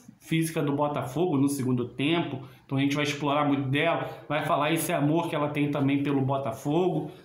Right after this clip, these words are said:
como começou, como foi que tudo deu origem na vida dela, essa história com o Botafogo. A gente vai falar, então deixa aí ativado o sininho, deixa ativado o seu like, porque,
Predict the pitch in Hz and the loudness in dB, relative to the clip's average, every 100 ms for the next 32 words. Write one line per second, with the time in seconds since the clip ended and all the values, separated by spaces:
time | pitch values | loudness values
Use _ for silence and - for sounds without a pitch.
0 | - - 165 165 143 156 139 139 160 170 | -14 -2 0 0 0 2 2 0 2 4
1 | 190 165 190 - - - - 151 160 - | 4 2 -2 -10 -20 -10 -4 0 0 0
2 | 156 160 143 143 - - - - 147 139 | 0 2 2 2 -2 -12 -14 -2 0 2
3 | 196 185 175 165 170 160 165 160 175 202 | 2 4 2 2 2 2 2 4 4 4
4 | 170 151 151 143 143 139 135 143 139 135 | 2 2 2 0 0 0 0 0 -2 -4
5 | - - - 139 143 143 - 143 139 139 | -10 -18 -6 -4 -2 -2 -2 -2 -2 -2
6 | 139 135 131 135 - 165 175 160 160 151 | -2 0 -2 -4 0 2 2 2 2 0
7 | 156 156 156 147 170 165 170 165 139 160 | -2 0 0 2 2 0 2 2 4 2
8 | 208 202 175 160 170 - - - - 151 | 2 0 2 2 0 -4 -16 -10 -2 0
9 | - - 139 151 165 151 - 135 123 156 | 0 -2 0 2 2 0 -2 0 2 4
10 | 175 160 - - - _ 135 151 180 170 | 4 2 0 -8 -18 _ -2 0 0 0
11 | - 160 - - - 156 156 160 131 156 | -2 -4 -8 -16 -4 -2 0 -2 0 2
12 | 170 151 - 143 139 151 165 160 - 127 | 0 -2 -2 -2 0 2 0 -2 -4 -4
13 | 156 147 170 160 156 - - | -4 -2 0 2 0 -2 -10